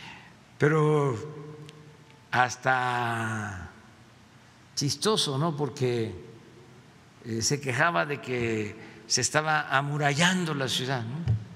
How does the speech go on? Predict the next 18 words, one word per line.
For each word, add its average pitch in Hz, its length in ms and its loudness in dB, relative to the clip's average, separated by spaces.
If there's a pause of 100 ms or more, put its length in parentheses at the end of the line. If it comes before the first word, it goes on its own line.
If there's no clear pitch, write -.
(1040)
¿No 208 140 2
tienes 214 340 2
ahí 151 160 2
su, 113 380 -4 (1800)
este, 87 440 -6 (260)
texto? 139 340 -4 (1200)
Y 151 80 4
luego 180 640 4
le 143 140 2
contesta 143 960 0 (460)
Pedro 127 240 0
Miguel 139 380 0
que 120 360 -4 (380)
no 160 160 4
se 170 100 2
estaba 165 300 0
dando 156 320 -4
cuenta 143 440 0